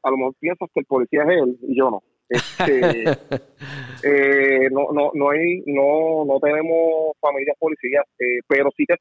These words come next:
Speaker 1: te puedo decir que desde temprana edad, mano, desde, qué sé yo, intermedia,
Speaker 2: Ajá.
Speaker 1: eh,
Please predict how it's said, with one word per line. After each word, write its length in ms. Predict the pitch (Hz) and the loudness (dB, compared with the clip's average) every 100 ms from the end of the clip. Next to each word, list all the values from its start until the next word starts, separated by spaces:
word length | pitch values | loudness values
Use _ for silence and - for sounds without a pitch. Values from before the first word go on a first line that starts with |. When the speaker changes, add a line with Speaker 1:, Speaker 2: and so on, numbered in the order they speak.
| _ _ - | _ _ -6
Speaker 1:
te 100 | 180 | -2
puedo 200 | 180 180 | 2 0
decir 160 | 202 - | -2 -4
que 100 | 147 131 | 0 0
desde 160 | 113 | 0
temprana 460 | 120 123 - 123 147 | 0 -2 -2 -2 0
edad, 160 | 165 165 | 2 2
mano, 380 | 139 160 131 | 0 0 0
desde, 560 | 113 117 113 113 110 107 | 0 0 2 0 0 -2
qué 80 | 117 | -2
sé 140 | 147 135 | 0 0
yo, 280 | 113 113 107 | 2 0 0
intermedia, 600 | 110 - 113 170 160 113 - _ - | -2 -4 -2 0 2 0 -2 _ -8
Speaker 2:
Ajá. 340 | 113 104 110 | -6 -6 -6
Speaker 1:
eh, 760 | 131 127 123 120 117 113 110 | 0 2 4 4 4 2 2